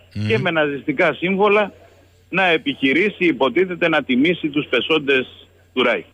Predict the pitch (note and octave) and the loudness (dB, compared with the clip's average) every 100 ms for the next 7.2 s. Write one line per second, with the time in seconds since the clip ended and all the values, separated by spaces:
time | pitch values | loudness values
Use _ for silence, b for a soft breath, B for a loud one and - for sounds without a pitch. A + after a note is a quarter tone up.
0 | _ - C#3+ C#3+ C3+ A#2 C3 A#2+ C3 B2+ | _ 0 2 2 2 0 0 -2 -4 -2
1 | G3 F3+ F3 E3+ D3+ C3+ B2+ A#2+ C#3+ F#3+ | 0 0 0 2 2 2 2 0 0 0
2 | D#3+ C#3+ D3 B2 F#3+ F3+ E3 D3 F#3+ E3 | 0 -2 -4 0 0 0 0 2 2 0
3 | A#2+ B2+ G2+ G2 G2+ G#2 F#2 G2+ F2 F#2+ | 0 -2 -6 -6 -4 -2 -2 -4 -2 0
4 | B2+ F3+ F3 B B B B B _ - | 2 0 -4 B B B B B _ -20
5 | - C#3+ C3 D3+ B2 G3 G3 F3 D#3+ - | -4 -2 0 -2 2 2 2 0 -2 -2
6 | F#3+ E3 D#3 D#3 E3+ E3 - - _ _ | -6 -6 -4 -4 -2 -4 -6 -20 _ _
7 | - | -2